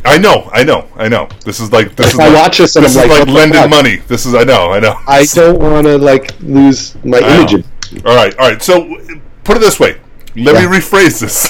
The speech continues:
Speaker 1: <laughs> then.
Speaker 2: Okay, please.
Speaker 1: Let me just say, it's the best horror movie that I've seen in a long
Speaker 2: Uh-huh.
Speaker 1: time.
Speaker 2: Okay.
Speaker 1: And, and being a new horror movie as well.
Speaker 2: That's a, that's a b-, big endorsement.
Speaker 1: Okay,
Speaker 2: That's
Speaker 1: well, yeah.
Speaker 2: awesome.
Speaker 1: All right,
Speaker 2: I'm,
Speaker 1: good.
Speaker 2: I'm looking forward.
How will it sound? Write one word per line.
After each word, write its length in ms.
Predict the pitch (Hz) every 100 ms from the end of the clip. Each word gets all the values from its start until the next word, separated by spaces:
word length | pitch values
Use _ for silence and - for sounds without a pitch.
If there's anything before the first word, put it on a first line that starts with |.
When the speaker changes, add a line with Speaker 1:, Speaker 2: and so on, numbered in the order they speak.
| - -
Speaker 1:
<laughs> 140 | -
then. 180 | 110 - -
Speaker 2:
Okay, 240 | 135 139 113
please. 340 | 160 123 120
Speaker 1:
Let 120 | 160
me 100 | 196
just 240 | 190 185 202
say, 320 | 180 139 - - -
it's 200 | 127 -
the 100 | 131
best 280 | 185 185
horror 220 | 170 170 160
movie 240 | 147 131
that 160 | 113 113
I've 220 | 117 -
seen 560 | - 208 262 117 73 73 - -
in 100 | 123
a 60 | 123
long 220 | 127 147
Speaker 2:
Uh-huh. 80 | 190
Speaker 1:
time. 500 | 160 117 101 107 117
Speaker 2:
Okay. 440 | 123 - 117 139 - - -
Speaker 1:
And, 300 | 135 139 -
and 220 | 135 131
being 260 | 143 151 147 131
a 100 | 127
new 300 | 123 165 -
horror 300 | 104 85 80
movie 340 | 78 73 71 - - - - -
as 180 | 92 95
well. 120 | 85
Speaker 2:
That's 180 | 143 165
a, 60 |
that's 320 | 156 - 202
a 80 | 220
b-, 260 | 165 180 139 -
big 200 | - 135
endorsement. 500 | 160 165 208 - 90 - -
Speaker 1:
Okay, 240 | 135 -
Speaker 2:
That's 200 | 110 135 170
Speaker 1:
well, 100 | 180
yeah. 60 |
Speaker 2:
awesome. 160 | 220 - - - -
Speaker 1:
All 80 | 131
right, 100 | 127
Speaker 2:
I'm, 60 |
Speaker 1:
good. 140 | 139 135
Speaker 2:
I'm 100 | -
looking 240 | 160 175
forward. 260 | - 190